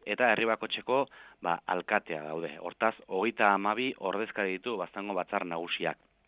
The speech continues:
Bertan, ba, herri lurrei, e, komunalei dagozkien gaiak jorratzen dira gaur egun gehien bat,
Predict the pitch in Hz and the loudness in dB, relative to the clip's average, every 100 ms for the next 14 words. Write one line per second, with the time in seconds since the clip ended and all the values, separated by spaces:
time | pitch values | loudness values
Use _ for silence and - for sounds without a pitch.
0 | _ _ - - 90 101 - 117 135 117 | _ _ -20 -10 0 0 4 6 6 6
1 | 90 - - - - 95 101 117 107 98 | 4 2 -8 -12 0 2 4 4 4 4
2 | 135 139 135 131 123 98 90 87 - 95 | 6 8 8 8 4 2 2 0 -2 -2
3 | 101 117 98 98 110 113 90 87 104 - | -2 0 0 2 2 2 0 -4 -6 -6
4 | 104 95 92 104 101 90 85 85 95 95 | -6 -2 2 2 4 0 0 -2 -2 -6
5 | 92 90 85 87 87 87 92 92 113 127 | -2 0 2 0 -2 -4 -2 -2 -2 4
6 | 113 165 | 4 4